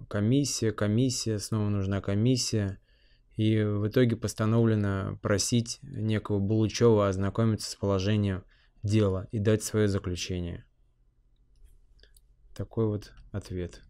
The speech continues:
Насколько я понимаю, чтобы построить такой храм — это нужен архитектор, это нужен проект,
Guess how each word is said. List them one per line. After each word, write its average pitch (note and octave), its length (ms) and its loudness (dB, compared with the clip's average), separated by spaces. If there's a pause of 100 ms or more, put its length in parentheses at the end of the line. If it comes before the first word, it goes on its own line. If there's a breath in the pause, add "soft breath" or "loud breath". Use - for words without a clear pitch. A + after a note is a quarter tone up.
(160)
Насколько A#2 360 4
я D3+ 100 10
понимаю, A#2+ 320 4
чтобы - 220 -4
построить A#2 440 2
такой A2 220 2
храм — B2+ 420 0 (480)
это A#2+ 240 0
нужен A2 420 6 (1300)
архитектор, A#2 760 2 (460)
это A#2+ 180 -4
нужен A2+ 440 4 (120)
проект, A#2 560 4